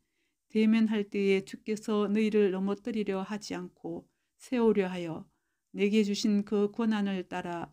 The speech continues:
엄하지 않게 하려 함이라. 마지막으로 말하노니, 형제들아, 기뻐하라. 온전하게 되며 위로를 받으며 마음을 같이하며 평안할지어다.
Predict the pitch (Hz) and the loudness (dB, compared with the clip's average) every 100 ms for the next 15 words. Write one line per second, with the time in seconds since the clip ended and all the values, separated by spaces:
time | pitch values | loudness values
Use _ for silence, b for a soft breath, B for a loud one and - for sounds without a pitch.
0 | - 202 214 220 220 208 214 214 202 208 | -6 0 0 0 -2 -2 -2 -4 -8 -6
1 | 208 180 175 175 175 170 _ _ _ _ | -6 -6 -8 -12 -14 -16 _ _ _ _
2 | _ _ _ 196 185 220 208 214 208 208 | _ _ _ -6 -4 2 2 4 4 4
3 | 202 190 180 190 202 190 185 180 180 196 | 4 0 -4 -4 -6 -6 -6 -6 -8 -10
4 | _ _ _ _ - 247 233 226 214 208 | _ _ _ _ 2 4 4 2 2 2
5 | 208 208 - - - 190 180 180 175 185 | 0 -2 -6 -12 -8 -8 -6 -6 -8 -10
6 | _ _ _ _ - 226 226 233 226 214 | _ _ _ _ -4 4 4 6 4 4
7 | 208 202 208 196 190 185 175 196 220 226 | 2 2 0 0 -2 -4 -4 -2 2 2
8 | 220 208 196 190 180 180 175 175 170 _ | 2 0 -2 -10 -10 -8 -8 -10 -12 _
9 | _ _ - 196 196 214 208 208 202 202 | _ _ -8 -2 2 4 4 2 -2 -8
10 | - 208 190 185 185 180 180 - 214 214 | -6 -6 -4 -4 -6 -6 -10 -8 -6 -2
11 | 220 214 180 151 - 175 - 165 180 | -2 -2 -4 -8 -14 -14 -12 -14 -14